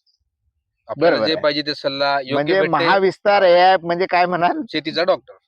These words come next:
Speaker 2: शेतीचा
Speaker 1: डॉक्टर,
Speaker 2: डॉक्टर.
Speaker 1: हा.
Speaker 2: राईट.
Speaker 1: योग्य
Speaker 2: आणि
Speaker 1: ते मार्गदर्शन मिळते.
Speaker 2: राईट.
Speaker 1: जे पाहिजे असेल ते तसं.
Speaker 2: बरोबर आहे. आणि कधी पण,
Speaker 1: कधी पण, कधी
Speaker 2: कोणत्याही
Speaker 1: विचारा,
Speaker 2: वेळी.
Speaker 1: कोणत्याही वेळी विचारा.
Speaker 2: म्हणजे आतापर्यंत अनेक अशा अडचणी होत्या, आम्हाला सुद्धा अडचणी जायच्या,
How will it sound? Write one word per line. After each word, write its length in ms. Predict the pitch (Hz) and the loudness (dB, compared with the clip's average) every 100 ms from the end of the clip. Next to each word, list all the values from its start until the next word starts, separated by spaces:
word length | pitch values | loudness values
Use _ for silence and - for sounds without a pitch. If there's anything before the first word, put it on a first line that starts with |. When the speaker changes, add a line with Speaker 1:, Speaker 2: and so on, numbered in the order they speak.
| _ | _
Speaker 2:
शेतीचा 420 | - 156 151 165 | -4 -4 -2 -2
Speaker 1:
डॉक्टर, 340 | 185 139 - 87 | 0 -2 -4 -12
Speaker 2:
डॉक्टर. 180 | 87 | -14
Speaker 1:
हा. 260 | - _ - | -20 _ -6
Speaker 2:
राईट. 160 | - - _ _ | -6 -6 _ _
Speaker 1:
योग्य 240 | 139 147 185 | -6 -4 -4
Speaker 2:
आणि 100 | - | -4
Speaker 1:
ते 60 | |
मार्गदर्शन 540 | 170 156 151 151 - 151 | -4 -4 -6 -8 -8 -10
मिळते. 380 | 143 143 170 196 _ - | -12 -12 -14 -16 _ -8
Speaker 2:
राईट. 160 | 120 101 _ _ _ | -6 -6 _ _ _
Speaker 1:
जे 140 | 135 139 131 131 | -8 -6 -8 -6
पाहिजे 220 | 127 131 131 | -4 -4 -6
असेल 220 | 123 135 | -8 -16
ते 240 | - _ _ | -18 _ _
तसं. 160 | 113 - _ - | -20 -20 _ -10
Speaker 2:
बरोबर 300 | 120 92 80 | -6 -6 -10
आहे. 120 | _ _ _ _ _ _ _ | _ _ _ _ _ _ _
आणि 200 | 131 165 - | -6 -6 -4
कधी 240 | 196 208 | -2 -2
पण, 200 | 175 - 87 - | -2 -6 -8 -6
Speaker 1:
कधी 220 | 147 135 | -6 -6
पण, 160 | 107 107 | -12 -4
कधी 100 | 147 | -2
Speaker 2:
कोणत्याही 300 | 165 165 139 | 0 0 -2
Speaker 1:
विचारा, 140 | 104 | -4
Speaker 2:
वेळी. 100 | 98 - | -10 -16
Speaker 1:
कोणत्याही 300 | - 135 131 | -16 -10 -8
वेळी 100 | 117 | -10
विचारा. 220 | 101 - - | -12 -20 -12
Speaker 2:
म्हणजे 320 | 131 175 214 - | -6 -2 -2 -2
आतापर्यंत 600 | 147 - 190 196 202 196 220 226 226 - _ _ - | -4 -2 -2 -2 -4 -2 0 2 0 -8 _ _ -4
अनेक 360 | 139 160 208 | -4 -2 -4
अशा 260 | 190 214 190 | -4 2 2
अडचणी 340 | 165 151 185 | 2 0 -2
होत्या, 380 | 196 151 110 110 - _ _ _ - | -2 -2 -2 -2 -4 _ _ _ -4
आम्हाला 400 | 117 135 160 180 | -4 0 0 -2
सुद्धा 300 | 175 165 175 | -4 -2 0
अडचणी 320 | 160 160 170 | 0 -4 -6
जायच्या, 440 | 147 143 113 110 | -2 -2 -2 -4